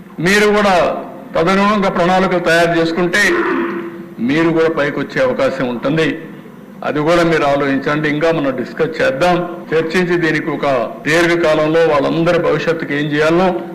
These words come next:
చేస్తామని చెప్పి కూడా తెలియజేసుకుంటూ, ప్రజలందరూ కూడా ఒక విజన్ తయారు చేసుకోండి మీ కుటుంబానికి.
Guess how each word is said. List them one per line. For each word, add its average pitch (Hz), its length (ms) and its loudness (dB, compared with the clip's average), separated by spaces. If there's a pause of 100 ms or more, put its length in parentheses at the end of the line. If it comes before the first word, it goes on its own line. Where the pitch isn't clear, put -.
(280)
చేస్తామని 143 580 0
చెప్పి 135 140 -6
కూడా 135 120 -4
తెలియజేసుకుంటూ, 139 840 -2
ప్రజలందరూ 180 640 2
కూడా 180 180 2
ఒక 175 120 2
విజన్ 160 340 0
తయారు 160 380 2
చేసుకోండి 151 400 -2
మీ 139 140 -2
కుటుంబానికి. 147 580 -2